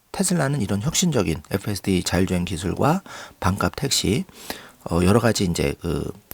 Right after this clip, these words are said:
호재가 굉장히 많죠. 자, 여기를, 어, 감안하면은 연말에 오백에서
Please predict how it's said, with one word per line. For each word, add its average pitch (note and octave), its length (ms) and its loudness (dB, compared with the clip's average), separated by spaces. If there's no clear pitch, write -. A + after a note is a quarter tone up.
호재가 B2+ 280 6
굉장히 F#2 400 0
많죠. F2+ 560 2
자, F#2 200 4
여기를, A#2+ 1000 6
어, C3+ 100 0
감안하면은 G#2+ 800 4
연말에 G2 340 4
오백에서 G2 600 4